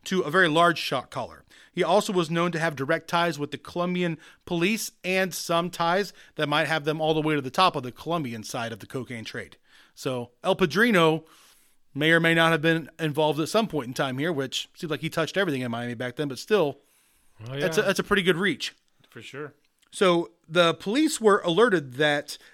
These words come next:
Speaker 1: Alvaro's car had been parked in the parking lot the night before and was still there the following m-, morning.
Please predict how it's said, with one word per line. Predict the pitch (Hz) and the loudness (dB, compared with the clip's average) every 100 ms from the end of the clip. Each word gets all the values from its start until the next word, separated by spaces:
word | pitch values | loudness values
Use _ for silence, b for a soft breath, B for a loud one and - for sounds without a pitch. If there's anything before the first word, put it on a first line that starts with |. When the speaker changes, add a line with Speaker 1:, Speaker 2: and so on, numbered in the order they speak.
| B | B
Speaker 1:
Alvaro's | 170 165 208 196 151 | -2 2 4 2 0
car | - 240 208 143 156 b b | -6 -2 0 0 -4 b b
had | 190 156 | -4 -2
been | 160 151 | -4 -6
parked | - 202 214 214 | -6 -2 -2 -4
in | 160 | -8
the | 156 | -6
parking | 208 220 160 143 | -4 -4 -4 -4
lot | 139 143 139 | -4 -6 -8
the | |
night | 156 180 131 | -6 -6 -8
before | 131 - 202 123 139 _ B B B | -16 -4 -2 -2 -6 _ B B B
and | 175 175 | -2 2
was | 165 | 0
still | - 233 208 | 0 2 4
there | 185 | 2
the | 160 | 2
following | 185 160 139 156 160 | 0 0 0 -2 -4
m-, | - | -2
morning. | 175 160 87 | 2 2 0